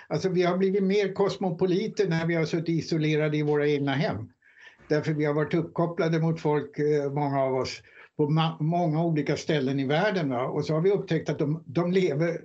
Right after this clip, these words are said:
eh, uppenbart under samma villkor som vi själva. Eh, och sitter i karantän. Jag har barn i New York och en, en bror i Jerusalem, och sen har jag kontakter i Nya Zeeland som jag pratar med.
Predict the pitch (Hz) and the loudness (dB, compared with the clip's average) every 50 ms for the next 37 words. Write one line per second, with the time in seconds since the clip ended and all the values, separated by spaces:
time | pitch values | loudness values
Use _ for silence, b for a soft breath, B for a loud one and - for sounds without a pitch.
0 | - - 160 180 190 - 175 190 - 214 185 - - - 143 143 156 156 143 - | -10 -8 -8 -8 -6 -4 -4 -2 0 0 0 0 0 -2 0 2 2 2 0 0
1 | - 160 151 151 147 143 - - 180 160 143 135 131 131 139 143 139 139 131 160 | -2 -2 0 0 0 -2 0 0 0 0 0 0 -2 -2 -4 -4 -4 -2 -2 -2
2 | 165 135 127 123 - - 190 151 139 - - 147 143 135 127 - - 151 127 117 | 0 0 -2 -4 -6 -4 -2 -2 -2 -2 -4 -2 -2 -2 -2 -2 -2 -2 -2 -2
3 | 117 113 123 190 - - - - - B B B B B B B B B B B | -2 -2 -4 -4 -4 -6 -10 -16 -20 B B B B B B B B B B B
4 | - - 185 143 - 185 160 156 - 165 156 - - 147 147 143 - 147 143 143 | -6 -4 -4 -2 0 0 0 2 2 0 0 0 0 0 0 0 0 2 2 2
5 | 143 139 - - 143 131 123 127 123 127 127 131 131 131 131 131 135 143 143 139 | 0 0 -2 -2 -2 0 0 0 0 0 0 0 0 0 0 0 2 2 2 2
6 | 151 156 151 143 139 139 139 147 147 143 143 147 143 131 135 135 135 123 127 - | 2 2 2 2 0 2 2 0 0 0 0 0 0 0 0 0 0 -2 -4 -4
7 | - 151 143 139 139 135 127 139 135 131 127 127 143 139 135 135 127 135 139 139 | -2 0 0 2 0 0 0 0 -2 -2 -2 -4 -2 -2 0 0 0 2 2 2
8 | 139 135 135 131 131 135 143 143 143 135 123 123 - - 131 123 131 135 123 127 | 2 0 0 0 2 2 2 2 2 0 -2 -4 -4 -4 -2 0 0 0 0 0
9 | 127 123 120 123 123 117 - - 131 131 131 135 127 123 127 123 127 - 131 123 | 0 0 0 -2 -2 -2 -2 -2 -2 0 0 0 0 0 0 -2 -2 -2 -2 0
10 | - 135 131 - - - 127 127 131 127 127 131 131 127 123 - 139 131 127 120 | 0 -2 -2 -4 -4 -2 0 0 2 2 2 0 0 -2 -2 -2 0 0 0 0
11 | 113 123 123 113 - 131 127 127 123 123 - - - 131 113 110 - 117 120 117 | 0 -2 -4 -4 -4 -4 -2 -2 -2 -4 -4 -2 -2 -2 -2 -2 -2 -2 -4 -4